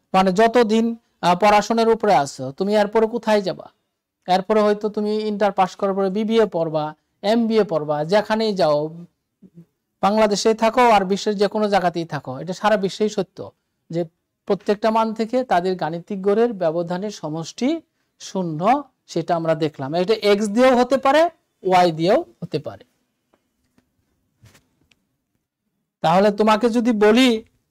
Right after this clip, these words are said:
যে এটার ফল কত হবে, সামেশন জেড আই মাইনাস জেড বার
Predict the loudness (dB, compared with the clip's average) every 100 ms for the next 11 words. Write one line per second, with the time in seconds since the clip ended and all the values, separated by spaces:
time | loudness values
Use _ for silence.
0 | _ -20 _ -8 2 4 4 2 -6 -2
1 | 2 2 4 4 4 2 4 2 2 -2
2 | _ _ _ _ _ _ _ _ _ _
3 | _ _ _ -6 -2 -2 0 2 2 0
4 | -12 _ _ _ -10 0 2 6 4 4
5 | 2 2 2 0 -2 0 2 2 2 2